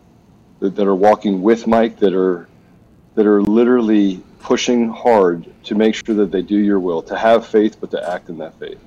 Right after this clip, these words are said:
And I just, I ask you to protect them as well. I ask you to, to,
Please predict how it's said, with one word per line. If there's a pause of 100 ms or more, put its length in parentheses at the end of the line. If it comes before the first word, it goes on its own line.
(140)
And
I
just, (1200)
I
ask
you
to
protect
them
as
well. (840)
I
ask
you
to,
to,